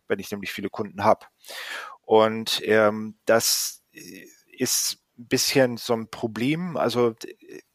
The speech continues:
ich hab, ich glaub halt, dass man sehr schnell irgendwie dahin kommt und sagt, „Na ja, gute Software ist halt skalierbar und leicht wartbar“, und das will ich auch gar nicht in Abrede stellen,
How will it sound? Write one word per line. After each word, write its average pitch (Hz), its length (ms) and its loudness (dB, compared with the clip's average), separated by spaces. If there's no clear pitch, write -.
ich 90 280 -8
hab, 123 200 2
ich - 400 -14
glaub 131 240 6
halt, 135 160 2
dass 117 140 -2
man 120 120 -2
sehr 123 160 2
schnell 147 380 4
irgendwie 135 220 0
dahin 131 240 0
kommt 127 220 -4
und 110 100 -10
sagt, 120 280 2
„Na 120 80 2
ja, 117 140 8
gute 135 240 -2
Software - 320 -2
ist - 120 -2
halt 110 120 0
skalierbar 139 560 2
und 107 140 -4
leicht 98 240 -2
wartbar“, 160 400 2
und 131 100 -8
das 110 140 -6
will 123 80 -2
ich 104 80 -6
auch 98 100 -6
gar 113 100 -4
nicht 98 120 -10
in 90 80 -4
Abrede 131 360 -2
stellen, 139 320 -2